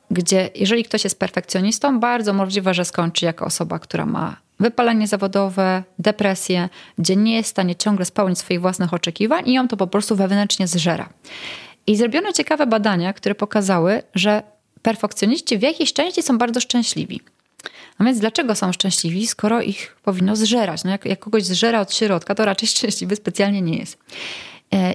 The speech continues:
i zaczęto badać, czym tak naprawdę jest perfekcjonizm, z czego on się składa. I okazało się, że on się składa przynajmniej z dwóch aspektów. Z perfekcjonistycznych dążeń,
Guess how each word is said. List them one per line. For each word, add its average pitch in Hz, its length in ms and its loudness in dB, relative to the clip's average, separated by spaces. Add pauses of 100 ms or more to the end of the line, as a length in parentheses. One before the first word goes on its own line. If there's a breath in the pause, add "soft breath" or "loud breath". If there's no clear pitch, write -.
i 214 60 2
zaczęto 254 400 2
badać, 208 480 0 (280)
czym 339 180 0
tak 320 160 -2
naprawdę 247 300 2
jest 247 120 -2
perfekcjonizm, 196 520 0
z - 20 0
czego - 180 0
on - 60 2
się - 120 -2
składa. - 380 -2 (160)
I 202 60 4
okazało 233 360 0
się, 277 120 -2
że 226 120 0
on 247 120 0
się 262 100 -2
składa 247 340 0 (280 loud breath)
przynajmniej 233 340 4
z 208 40 0
dwóch 214 220 -2
aspektów. 175 480 -2
Z - 60 -6
perfekcjonistycznych 214 840 0
dążeń, 180 580 2